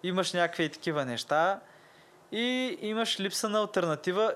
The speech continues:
което е, това е някакво целенасочено и съзнателно, тая липса на алтернатива е била изграждана последните двайсет и колко години, където който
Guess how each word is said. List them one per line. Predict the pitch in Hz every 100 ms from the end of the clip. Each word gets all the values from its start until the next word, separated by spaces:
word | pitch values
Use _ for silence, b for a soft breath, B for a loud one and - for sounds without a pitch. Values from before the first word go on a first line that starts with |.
| -
което | 175 180 214
е, | 202
това | 202 160
е | 160
някакво | 147 -
целенасочено | 160 - 151 139 131 160 165 190
и | 185
съзнателно, | 180 139 131 131 160 156
тая | 147 143 135
липса | 131 156
на |
алтернатива | 143 - 127 117 131 160
е |
била | 143 139
изграждана | 139 131 127 135 135
последните | - - 135 139
двайсет | 123 120 117 -
и | 131
колко | - 123
години, | 123 120 147
където | 151 147 147
който | - 151 147 147